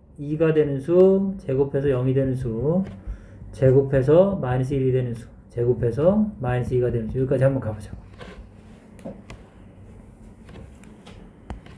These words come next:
그럼 제곱해서 이가 되는 수는 뿔마 루트 이라는 거 알겠고, 얘는 뿔마 루트 영, 어, 표현을 이렇게 하지만 이게 영이지 결국은.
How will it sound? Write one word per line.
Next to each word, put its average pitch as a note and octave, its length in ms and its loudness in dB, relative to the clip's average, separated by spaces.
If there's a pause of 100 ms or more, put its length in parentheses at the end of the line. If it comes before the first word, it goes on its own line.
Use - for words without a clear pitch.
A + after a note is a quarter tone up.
그럼 D#3 120 4
제곱해서 F3+ 440 8
이가 F3 280 8
되는 F3+ 220 4
수는 G3+ 640 0
뿔마 G3+ 400 2
루트 D#3 280 0
이라는 D3+ 280 4
거 C3 80 0
알겠고, A#2+ 420 -6 (2000)
얘는 C#3+ 260 4
뿔마 F#3+ 480 6
루트 D3+ 320 -2
영, F3+ 380 4 (120)
어, A2+ 140 -14 (200)
표현을 A3+ 320 6
이렇게 D#3+ 160 2
하지만 E3 300 4
이게 C#3 100 0
영이지 B2 380 0
결국은. A#2 480 -4